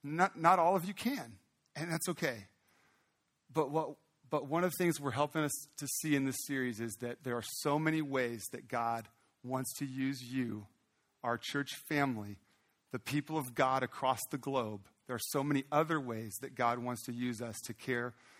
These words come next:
for the least of these. Last week, I love that John used language of, you know, if it's not a legal adoption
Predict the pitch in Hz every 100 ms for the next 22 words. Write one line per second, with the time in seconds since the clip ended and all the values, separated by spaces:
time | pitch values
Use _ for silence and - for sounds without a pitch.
0 | _ - 135 120 117 117 - 113 120 117
1 | 110 - - - 135 135 - 135 127 120
2 | 127 120 117 113 127 123 120 117 113 123
3 | 123 120 110 117 120 123 123 120 127 -
4 | 160 147 - _ - 127 120 151 170 139
5 | 120 117 110 - 131 143